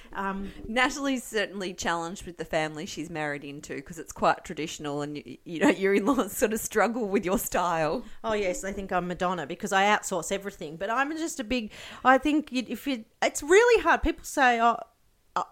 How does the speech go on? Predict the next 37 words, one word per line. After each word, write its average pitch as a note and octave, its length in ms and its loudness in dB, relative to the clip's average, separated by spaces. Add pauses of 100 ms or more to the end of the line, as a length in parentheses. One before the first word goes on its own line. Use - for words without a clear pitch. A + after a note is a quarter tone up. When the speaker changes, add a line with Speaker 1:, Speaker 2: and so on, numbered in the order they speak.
(180)
Speaker 1:
like, A3 300 8
they're G#3+ 120 6
perfectionists G#3 640 0
and G#3+ 60 -2
whatnot." G3+ 320 -2 (260)
If D#4 180 -4
you're F4+ 100 4
not, F#4 320 2
it's - 120 -4
hard C4+ 400 -2
to - 60 -10
ca-, C4 260 -4
care. B3 400 0 (220)
Speaker 2:
Oh, F3+ 280 -10 (380)
can B3 140 -10
you B3+ 60 -8
please A#3 300 -2
tell F3+ 180 -4
the D#3+ 80 -4
sock C#3+ 260 -10
story? D3 480 -10 (880)
Speaker 1:
Oh, F3 140 -8
well, F3 160 -6
I, F3+ 80 0
let's G#3 240 -4
hope F#3 260 -8
that - 160 -10
people E3+ 300 -8
relevant D#3+ 400 -6
to D3+ 60 -14
this D3+ 140 -10
story D#3+ 300 -4
aren't D3+ 160 -6
listening. E3 340 -12
So, A#3 320 4 (160)
<laughs> - 180 -8
uh, B3+ 100 2